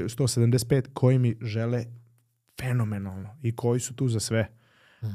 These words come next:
Speaker 1: Ali imam onih hiljadu osamsto koji su, onako, moram da, da, da, ovaj, da delegiram dobro, radi svoje, svoje sreće, radi svoje stabilnosti, radi,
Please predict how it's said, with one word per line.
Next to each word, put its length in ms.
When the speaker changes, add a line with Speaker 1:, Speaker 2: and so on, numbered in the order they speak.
Speaker 1:
Ali 340
imam 240
onih 160
hiljadu 280
osamsto 580
koji 480
su, 340
onako, 380
moram 280
da, 240
da, 200
da, 160
ovaj, 420
da 220
delegiram 520
dobro, 400
radi 380
svoje, 680
svoje 320
sreće, 460
radi 240
svoje 260
stabilnosti, 680
radi, 300